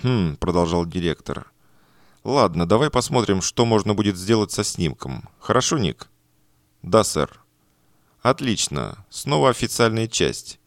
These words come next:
Могу я попросить тебя выразить свое категорическое осуждение относительно фотографии, появившейся сегодня на первой полосе «Таймс»?»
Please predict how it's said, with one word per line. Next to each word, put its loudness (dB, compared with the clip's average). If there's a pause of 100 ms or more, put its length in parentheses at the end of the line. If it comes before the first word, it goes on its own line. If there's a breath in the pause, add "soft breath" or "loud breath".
(680)
Могу 2
я 6
попросить 2
тебя 2
выразить 2
свое 2
категорическое 0
осуждение 0
относительно -4
фотографии, 0
появившейся -4
сегодня -2
на 0
первой 0
полосе -2
«Таймс»?» -4